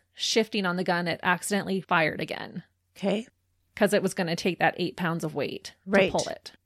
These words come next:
Speaker 2: And what's the reload time?
Speaker 1: It was said that the gunshots were heard half a second apart, so almost immediately.
Speaker 2: Okay.
Speaker 1: We know that the first shot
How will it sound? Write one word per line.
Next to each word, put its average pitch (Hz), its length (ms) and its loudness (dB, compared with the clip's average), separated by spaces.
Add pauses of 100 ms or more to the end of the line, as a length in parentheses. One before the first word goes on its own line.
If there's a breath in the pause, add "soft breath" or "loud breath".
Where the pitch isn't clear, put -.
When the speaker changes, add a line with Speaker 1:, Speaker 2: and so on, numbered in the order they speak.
(360)
Speaker 2:
And 220 180 4
what's 208 240 6
the 214 180 4
reload 180 760 2
time? 156 420 -6 (260)
Speaker 1:
It 247 120 8
was 320 160 2
said 247 180 2
that 254 160 0
the 226 80 2
gunshots 208 720 2
were 226 100 2
heard 208 340 0
half 196 260 0
a 196 40 2
second 170 360 -2
apart, - 440 -8 (220)
so - 160 0
almost 226 380 4
immediately. 165 720 -4 (280)
Speaker 2:
Okay. 180 440 -8 (480)
Speaker 1:
We 226 120 4
know 240 200 6
that 240 160 6
the 226 80 2
first 190 340 0
shot 190 340 2